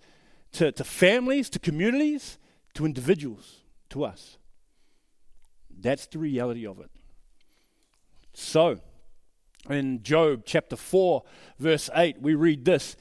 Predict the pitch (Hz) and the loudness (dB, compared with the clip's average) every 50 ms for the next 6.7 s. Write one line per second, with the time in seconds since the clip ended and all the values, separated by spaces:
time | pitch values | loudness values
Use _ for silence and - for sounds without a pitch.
0 | - - - - - - - - 185 220 220 208 156 - 175 208 208 185 180 196 | -20 -20 -20 -20 -18 -6 2 4 4 6 6 2 0 2 2 4 4 6 4 4
1 | 175 - - - - 220 220 202 180 156 131 135 170 196 202 202 - - 196 190 | 2 0 -4 -2 0 0 2 2 0 0 4 4 6 6 6 4 2 -2 -4 -4
2 | 165 - - - - 175 180 185 190 196 196 190 190 175 175 175 175 180 - - | -4 -4 -6 -4 -2 2 4 6 6 6 6 4 2 0 -2 -2 0 -2 -2 -2
3 | 185 202 190 196 185 160 - _ _ - - - - - 143 143 - - - 185 | -2 -2 0 0 -2 -2 -6 _ _ -20 -20 -10 -2 -2 -2 -2 -2 -4 0 0
4 | 185 185 175 - - - 190 185 160 160 160 151 - - - _ _ _ _ _ | 2 2 0 -2 0 0 0 2 2 0 -4 -4 -6 -10 -16 _ _ _ _ _
5 | - 113 120 147 185 196 - - - - - - _ _ _ _ _ _ _ _ | -14 -6 0 2 2 2 0 -4 -10 -18 -18 -18 _ _ _ _ _ _ _ _
6 | _ - 120 143 - - - 160 143 131 117 98 90 | _ -8 -6 -4 -4 -2 0 0 0 0 -2 -6 -10